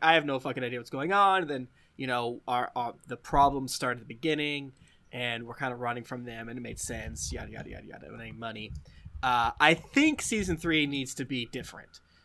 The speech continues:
Uh, it can still follow the anth-, anth-, anthology style. In fact, I'd really like that. Um, uh, but I think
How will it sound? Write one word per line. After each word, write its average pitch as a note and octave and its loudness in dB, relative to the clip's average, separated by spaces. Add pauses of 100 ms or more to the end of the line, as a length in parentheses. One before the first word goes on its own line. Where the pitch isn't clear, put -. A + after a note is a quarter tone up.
(240)
Uh, A#2+ 0
it C3+ -4
can C#3+ -6
still G#3+ 4
follow E3 6
the C3+ 0
anth-, C3+ -4
anth-, - -12
anthology C#3+ -6
style. F3 6
In C3 -4
fact, B2+ -6
I'd D3 -8
really B2 -10
like A#2 -12
that. E3+ 0 (420)
Um, A#2 -6 (200)
uh, B2 4 (100)
but F3+ 10 (480)
I C#3+ 4
think - -4